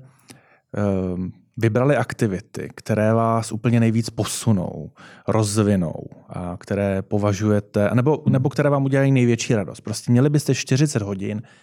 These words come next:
jenom pro sebe a měli byste za úkoly využít na maximum, bez ohledu na rozpočet, bez ohledu na to, jestli to je, či není uskutečnitelné. Co byste si narvali do těch vašich čtyřiceti hodin, které jsou tady jenom pro vás?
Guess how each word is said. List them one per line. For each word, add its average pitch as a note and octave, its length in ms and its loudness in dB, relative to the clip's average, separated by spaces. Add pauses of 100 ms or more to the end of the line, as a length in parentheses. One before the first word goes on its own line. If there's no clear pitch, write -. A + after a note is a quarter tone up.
(140)
jenom B2 220 4
pro A2+ 140 0
sebe F2 480 -4 (500)
a G#2+ 60 0
měli A#2 240 4
byste B2 260 0
za A#2+ 100 2
úkoly A#2+ 280 2
využít A#2+ 340 0
na A#2 100 2
maximum, F#2+ 640 -2 (200)
bez A2 160 0
ohledu G2+ 240 -2
na F#2 140 -2
rozpočet, B2 600 0 (400)
bez G#2+ 180 0
ohledu G#2+ 300 2
na G#2+ 100 4
to, A2 120 0
jestli G#2 240 0
to G2+ 100 0
je, G2+ 120 2
či - 160 -6
není G#2 180 0
uskutečnitelné. D2+ 1040 -10 (400)
Co A#2 120 0
byste D#3+ 280 2
si D#3+ 140 0
narvali F2+ 560 0
do F#2+ 140 -2
těch A#2+ 280 -2 (100)
vašich A2 460 -2
čtyřiceti G#2+ 580 -4
hodin, F#2+ 420 -6
které G2+ 240 -6
jsou G#2+ 160 -6
tady G#2+ 200 -2
jenom A2+ 300 4
pro G2 140 -6
vás? - 420 -14